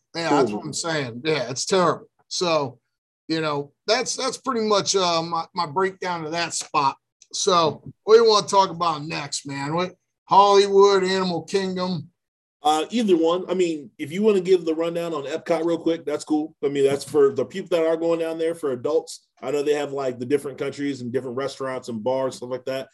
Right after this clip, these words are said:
Speaker 2: You can give a run, rundown on that real quick before you give the rundown on everything else.
Speaker 1: Uh, so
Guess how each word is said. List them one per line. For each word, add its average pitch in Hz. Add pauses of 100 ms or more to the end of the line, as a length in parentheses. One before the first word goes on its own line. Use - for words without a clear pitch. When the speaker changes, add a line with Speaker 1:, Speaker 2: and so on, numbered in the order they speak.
(260)
Speaker 2:
You 139
can 156
give 156
a 131
run, 127
rundown 131
on 120
that 127
real 113
quick 113 (100)
before 120
you 117
give 120
the 113
rundown 113
on 113
everything 107
else. 104 (500)
Speaker 1:
Uh, 190
so -